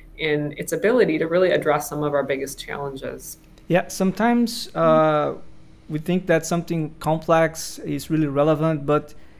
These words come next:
Speaker 2: uh, at times when you see the opportunity and you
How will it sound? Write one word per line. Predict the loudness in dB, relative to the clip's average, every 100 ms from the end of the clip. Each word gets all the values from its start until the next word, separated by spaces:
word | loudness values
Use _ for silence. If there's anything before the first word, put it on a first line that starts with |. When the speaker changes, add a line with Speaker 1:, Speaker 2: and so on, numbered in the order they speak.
| -20 -12 -2
Speaker 2:
uh, | 0 4 4 4 0 -10 -18 -20 -20 -20 -12 -4
at | -4
times | 2 4 4 4
when | 4 4
you | 2
see | -2 -4 -2
the | 0 0
opportunity | 0 -2 0 0 0 -2 0 -2
and | -2 -2 -2
you | -2 -4